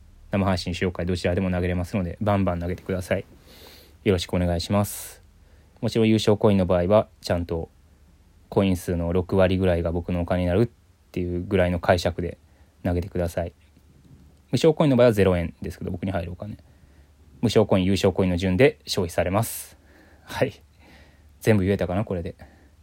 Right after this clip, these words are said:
もちろんもう関係ないギフトとかもね、いっぱい投げてくださいね。はい。収録会お疲れ様でしたっていう意味を込めて投げてくださってもいいし。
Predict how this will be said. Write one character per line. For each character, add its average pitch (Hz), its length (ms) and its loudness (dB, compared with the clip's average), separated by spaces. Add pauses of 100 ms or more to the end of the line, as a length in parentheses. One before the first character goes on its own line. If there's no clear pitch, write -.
(360)
も 131 100 4
ち - 100 -8
ろ 151 80 4
ん 143 40 4
も 101 80 2
う - 20 -14
関 104 200 2
係 104 140 2
な 87 100 0
い 87 40 -2
ギ 90 80 0
フ 87 60 -6
ト 92 80 -6
と 85 80 -4
か 85 80 -8
も 85 80 -6
ね、 95 120 -4
い 90 60 -4
っ 90 100 -10
ぱ 87 120 0
い 85 100 -8 (380)
投 92 80 -2
げ 90 60 -2
て 90 60 -6
く 92 60 -2
だ 87 80 0
さ 85 120 -8
い 90 40 -8
ね。 117 180 -6 (1300)
は 92 140 -6
い。 87 100 -10 (520)
収 - 120 -6
録 87 180 -4
会 82 40 -2
お 82 60 -4
疲 - 120 -6
れ 87 80 0
様 95 180 -2
で 117 80 4
し - 60 -2
た 117 100 2
っ 98 60 -2
て 90 120 -6
い - 20 -2
う 92 40 -2
意 - 40 -2
味 90 80 -2
を 85 40 -6
込 - 120 -6
め 117 100 0
て 104 240 -2 (1080)
投 90 100 -2
げ 90 60 -2
て 87 80 -4
く - 80 -6
だ 87 100 -2
さ 95 100 -4
っ 90 40 -4
て 117 140 -4
も 113 100 -2
い 87 100 -4
い 87 40 -4
し。 - 220 -12